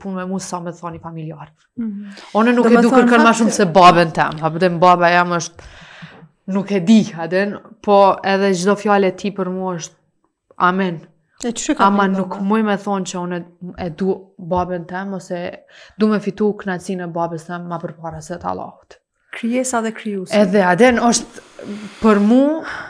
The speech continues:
Speaker 1: tash nuk e di unë që shko me t'inglu të tjertë dhe unë pes pare si dho,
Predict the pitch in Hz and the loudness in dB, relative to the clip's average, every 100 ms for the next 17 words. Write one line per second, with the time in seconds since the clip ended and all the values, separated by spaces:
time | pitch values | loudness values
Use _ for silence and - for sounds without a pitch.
0 | - 208 208 - - 208 226 202 233 226 | -2 0 0 -2 -2 0 2 2 2 0
1 | 226 190 233 226 214 220 208 233 226 220 | -4 -4 -2 -2 -2 -4 -2 -2 -2 -2
2 | 233 226 214 214 214 202 - _ 196 185 | 0 -2 -2 -4 -4 -6 -10 _ -10 -10
3 | - 202 196 185 202 185 214 160 | -2 0 0 0 0 4 4 2